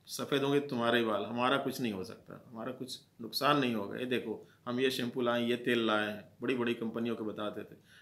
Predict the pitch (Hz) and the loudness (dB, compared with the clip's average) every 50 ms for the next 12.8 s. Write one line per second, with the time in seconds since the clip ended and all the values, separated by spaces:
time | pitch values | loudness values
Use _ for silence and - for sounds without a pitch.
0 | _ - 135 123 123 127 135 143 143 156 147 135 127 127 135 135 123 127 - 120 | _ -4 0 2 2 4 4 4 4 2 2 2 0 0 2 0 0 2 2 2
1 | 107 - - - - - _ _ _ _ _ _ _ _ _ _ _ _ _ _ | 0 0 -2 -10 -16 -20 _ _ _ _ _ _ _ _ _ _ _ _ _ _
2 | _ _ _ - - 131 127 - - 151 147 151 151 156 160 - - - - - | _ _ _ -6 -4 -4 -2 0 0 2 4 6 6 6 4 2 -4 -10 -18 -20
3 | _ _ _ _ _ _ - 131 127 143 147 147 147 139 143 147 139 135 131 127 | _ _ _ _ _ _ -4 0 0 0 2 2 4 4 4 2 0 -2 -2 -2
4 | - 151 143 139 - 135 135 139 - - - - - - 117 120 135 135 135 - | -2 -2 -2 -2 0 -2 0 -2 -4 -8 -12 -18 -18 -12 -4 -2 -2 -2 -2 -2
5 | 143 143 147 147 143 143 143 143 139 131 - 139 139 131 120 113 120 135 135 131 | -4 -2 0 0 0 0 -2 -4 -4 -4 -4 -4 -2 0 -2 -2 -2 -2 -2 -2
6 | 135 135 131 127 117 113 120 117 107 120 120 123 123 131 123 123 127 131 135 131 | 0 2 4 4 4 4 2 -2 0 0 -2 0 0 0 0 0 2 2 0 0
7 | 131 - - - - _ - - 117 - - 135 139 147 139 135 127 123 117 131 | -2 -6 -14 -18 -20 _ -10 -8 -6 -2 0 2 4 4 4 4 4 4 4 2
8 | 131 127 135 131 135 - - - - _ _ _ _ _ _ _ _ _ _ _ | 0 0 -2 -4 -4 -6 -8 -14 -20 _ _ _ _ _ _ _ _ _ _ _
9 | _ - 123 127 131 135 139 - - - - 131 127 127 123 127 131 131 127 135 | _ -6 -4 -2 -2 -2 -2 -4 -8 -10 -8 -4 -2 -2 0 0 0 0 0 -2
10 | 131 - - - - - _ _ _ _ _ _ _ _ _ _ _ _ _ _ | -4 -6 -8 -12 -20 -20 _ _ _ _ _ _ _ _ _ _ _ _ _ _
11 | _ _ - 120 131 135 123 139 156 156 147 139 135 143 147 143 143 - 156 139 | _ _ -10 -6 -4 0 4 4 4 4 4 2 0 2 2 0 2 0 -2 -2
12 | - 143 135 139 135 120 120 117 110 120 120 123 127 123 - | 0 0 0 2 4 4 4 4 4 2 -2 0 0 -2 -2